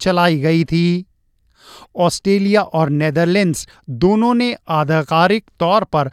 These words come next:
रूस को विमान गिराने का जिम्मेदार ठहराया। एमएच सत्रह के यात्रियों के परिजनों ने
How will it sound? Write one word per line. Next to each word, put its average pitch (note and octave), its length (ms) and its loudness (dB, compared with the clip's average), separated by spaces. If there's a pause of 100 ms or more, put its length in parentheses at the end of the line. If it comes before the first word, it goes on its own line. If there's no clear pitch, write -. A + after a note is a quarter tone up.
(240)
रूस G#3 360 -2
को A3+ 280 0
विमान F3 480 0
गिराने E3 460 0
का F3+ 200 0 (160)
जिम्मेदार D#3+ 520 2
ठहराया। D#3+ 760 0 (1120)
एमएच F#3 280 0
सत्रह F#3 460 0
के D#3+ 200 -4
यात्रियों D3+ 560 -2
के D3+ 200 -4
परिजनों D#3 640 -2
ने G3+ 160 0